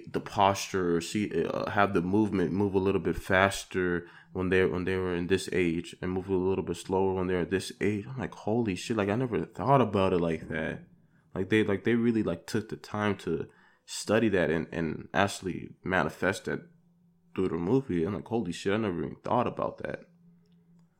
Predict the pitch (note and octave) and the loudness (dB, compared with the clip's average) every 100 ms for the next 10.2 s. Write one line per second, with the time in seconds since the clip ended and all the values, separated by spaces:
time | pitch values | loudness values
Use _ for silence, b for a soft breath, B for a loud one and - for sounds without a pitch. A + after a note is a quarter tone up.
0 | _ - E2+ - - F#2 F#2+ C#2+ - - | _ -8 -8 -6 0 2 2 0 -4 -8
1 | - F2+ - - D#2+ F2 - D#2+ E2 - | -4 -4 -6 -8 -6 -4 -4 -6 -6 -12
2 | - - G2+ G2 E2 - F#2 - G2 F2+ | -16 -8 -6 -2 -4 -4 -8 -8 -4 -4
3 | D#2 F#2+ A#2 F#2 D#2+ E2 _ _ _ _ | -4 0 0 0 -4 -6 _ _ _ _
4 | _ _ _ _ _ - F2+ F2 A#2 A2 | _ _ _ _ _ -6 -2 0 0 -2
5 | E2 D2 - G#2 G#3 - - A#2 F#2+ D2+ | -4 -4 0 0 0 -4 -6 -2 -2 -2
6 | - - - _ _ - E2+ F2+ E2+ G#2 | -6 -12 -20 _ _ -2 0 2 2 2
7 | A2+ G#2+ F#2 D#2+ - - F2 C#2+ B1 - | 2 0 -2 -2 -4 -8 -6 -4 -4 -6
8 | _ _ _ _ _ _ _ _ - G2 | _ _ _ _ _ _ _ _ -8 -4
9 | F2 D#2 D2 - B2 G2 E2 - - A#2 | -2 -4 -4 4 6 6 2 -2 -2 4
10 | D3+ | 6